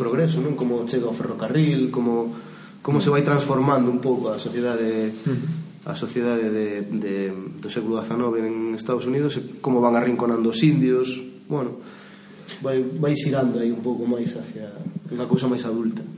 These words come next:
Speaker 2: Hmm. Ti, para comezar, a alguén que non coñeza, que non a, a xa lido nunca, eh, o Teniente Blueberry, as aventuras, para comezar a serie, eh, recomendarías comezar por Forma Bajo, que é o número un, ou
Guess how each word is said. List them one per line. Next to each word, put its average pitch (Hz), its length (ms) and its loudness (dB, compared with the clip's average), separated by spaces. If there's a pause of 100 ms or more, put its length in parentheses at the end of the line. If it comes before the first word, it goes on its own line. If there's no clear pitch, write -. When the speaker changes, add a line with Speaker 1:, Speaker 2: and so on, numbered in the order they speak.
Speaker 2:
Hmm. 104 480 -2
Ti, 160 120 6
para 151 200 6
comezar, 135 640 4
a 113 480 4
alguén 110 240 4
que 92 120 0
non 101 160 4
coñeza, 101 360 0
que 98 120 0
non 98 200 0
a, 92 280 2
a 92 120 -6
xa - 160 -4
lido 92 240 0
nunca, 90 520 0
eh, 85 280 -2 (160)
o - 80 -8
Teniente 95 320 2
Blueberry, 98 400 4
as 85 80 -4
aventuras, 101 440 2
para 95 200 0
comezar 98 400 0
a 104 80 2
serie, 113 560 2 (560)
eh, 98 320 2
recomendarías 101 640 2
comezar 104 400 2
por 101 160 0
Forma 101 240 0
Bajo, 120 400 -2
que 104 80 2
é 104 40 6
o 104 120 6
número 107 320 4
un, 165 240 6
ou 107 80 4